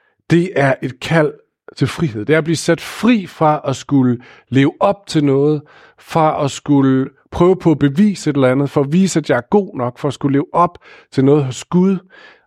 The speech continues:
Nej, det er at blive sat fri for alle de forventninger og krav. Og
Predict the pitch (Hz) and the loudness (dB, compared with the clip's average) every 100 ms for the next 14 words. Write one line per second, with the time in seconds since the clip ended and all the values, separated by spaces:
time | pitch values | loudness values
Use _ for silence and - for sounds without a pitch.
0 | - 139 156 151 151 - 165 151 - - | -2 0 2 0 -2 -2 -2 -2 -8 -4
1 | 185 196 185 _ _ _ - - 135 160 | 0 0 -2 _ _ _ -8 0 2 2
2 | 143 143 - 135 156 143 - 82 80 90 | 2 -6 -6 -2 -2 -2 -8 -14 -14 -18
3 | _ - - 151 131 - - _ _ _ | _ -8 -6 -4 -4 -4 -10 _ _ _
4 | _ _ _ _ _ _ _ _ _ - | _ _ _ _ _ _ _ _ _ -20
5 | - _ - 147 156 | -20 _ -2 0 0